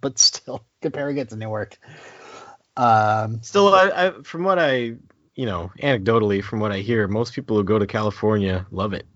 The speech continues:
Speaker 2: <laughs>
Speaker 1: Yeah, yeah. I, I quite enjoyed it. Um,
Speaker 2: Mm.
Speaker 1: yeah. Uh, moving on. Uh,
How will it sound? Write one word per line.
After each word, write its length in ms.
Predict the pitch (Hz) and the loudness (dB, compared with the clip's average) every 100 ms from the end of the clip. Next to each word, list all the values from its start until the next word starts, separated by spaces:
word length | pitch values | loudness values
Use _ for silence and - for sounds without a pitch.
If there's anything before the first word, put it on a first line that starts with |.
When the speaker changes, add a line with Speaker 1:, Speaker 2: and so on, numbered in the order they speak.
| - | -14
Speaker 2:
<laughs> 560 | - - - _ - | -12 -14 -16 _ -10
Speaker 1:
Yeah, 240 | - - 285 - _ | -6 -2 -4 -6 _
yeah. 140 | - 202 - - | 0 0 -2 -4
I, 240 | 127 143 120 | 2 2 4
I 180 | 123 | 2
quite 320 | 139 - 139 151 | 0 -4 -2 -2
enjoyed 280 | 117 104 | -2 -2
it. 140 | 104 101 _ | -4 -10 _
Um, 320 | 95 98 98 104 | -12 -10 -8 -10
Speaker 2:
Mm. 300 | 107 95 110 - _ _ _ | -8 -8 -10 -20 _ _ _
Speaker 1:
yeah. 220 | 131 107 98 _ _ _ _ _ - - - - - - - _ _ _ - | -6 -6 -8 _ _ _ _ _ -20 -20 -20 -20 -20 -20 -20 _ _ _ -2
Uh, 420 | 143 143 143 139 | 4 6 6 4
moving 300 | 143 180 165 | 2 2 0
on. 280 | 170 220 269 | -2 -2 -2
Uh, 560 | 185 - 143 135 135 | -4 -4 -2 -2 -4